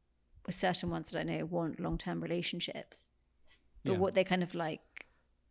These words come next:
Speaker 1: symbolically represent is, like, potentially a different form of desire.
Speaker 2: Yeah.
Speaker 1: And they maybe have,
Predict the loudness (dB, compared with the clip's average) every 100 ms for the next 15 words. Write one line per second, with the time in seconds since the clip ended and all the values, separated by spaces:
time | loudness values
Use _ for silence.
0 | _ 0 2 4 4 2 2 -2 0 -2
1 | -2 0 2 2 2 0 -2 -6 -6 -4
2 | -4 -2 -2 -2 -4 -2 -2 -4 -6 -4
3 | -4 -4 -4 -2 0 0 -4 -10 _ _
4 | _ _ _ _ 8 12 12 12 12 12
5 | 12 12 10 6